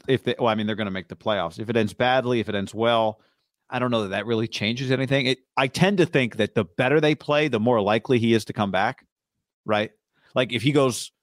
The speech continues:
to the N F C Championship game in some crazy way, like, I, it's almost harder to walk away when you're right there, when you know you still got it.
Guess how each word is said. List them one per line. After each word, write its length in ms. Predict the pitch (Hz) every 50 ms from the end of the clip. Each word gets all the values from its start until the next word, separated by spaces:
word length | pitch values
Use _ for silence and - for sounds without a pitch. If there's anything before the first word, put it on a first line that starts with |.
| _ -
to 80 | 131
the 120 | 123 127 123
N 80 | 127
F 60 | 120 -
C 100 | 123 107
Championship 480 | - - 120 123 113 - - - -
game 220 | - 135 127 131 127
in 80 | 123
some 160 | - 131 123 113
crazy 380 | - - 131 127 131 123 135
way, 260 | 123 123 127 127 131
like, 160 | 127 107 92 - _ _ _ _ _ _ _ _ _ _ _ _ _ _ _ _ _ _ _ _ _ _ _ _ -
I, 80 | 123
it's 200 | 135 143 143 -
almost 240 | 151 151 131 110 -
harder 500 | - - 113 120 127 139 151 147 143 - -
to 80 | - 131
walk 260 | 131 143 139 143 -
away 480 | 143 135 135 135 139 139 143 143 139 _ _ _ -
when 240 | - 123 127 127
you're 180 | 123 113 101 85 98 - _ - - - _ _ _ _ -
right 400 | 123 110 117 135 139 147 139 - -
there, 220 | 131 127 135 143
when 160 | 139 127 120
you 100 | 113 110
know 220 | 107 110 113 120 127
you 160 | 127 120 110
still 180 | - - 120
got 300 | 104 90 107 104 113 135
it. 120 | 156 143